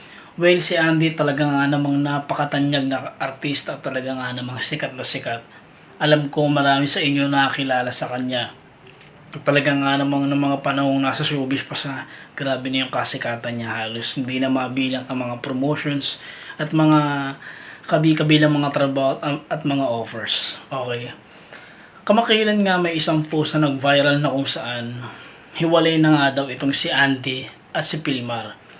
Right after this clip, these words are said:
Well, ang pinakapunot dulo daw nito, mga kamatik, is nag-unfollow daw sa I G itong si Andy at ang asawa niya si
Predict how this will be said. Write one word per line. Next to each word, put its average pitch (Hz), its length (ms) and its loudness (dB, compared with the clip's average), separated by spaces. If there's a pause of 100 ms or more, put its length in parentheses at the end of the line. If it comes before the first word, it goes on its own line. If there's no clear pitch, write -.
(340)
Well, 180 480 4 (1120)
ang 202 160 2
pinakapunot 196 640 2
dulo 170 240 4
daw 156 160 4
nito, 147 320 0
mga 123 240 -6
kamatik, 120 480 -6
is 113 400 -8 (240)
nag-unfollow 151 800 0
daw 139 160 0
sa - 320 -2
I 123 80 -4
G 127 240 -6
itong 151 160 -2
si 156 240 -2
Andy 135 400 0 (720)
at - 160 -2
ang 170 240 2
asawa 156 320 6
niya 151 160 6
si 139 480 -2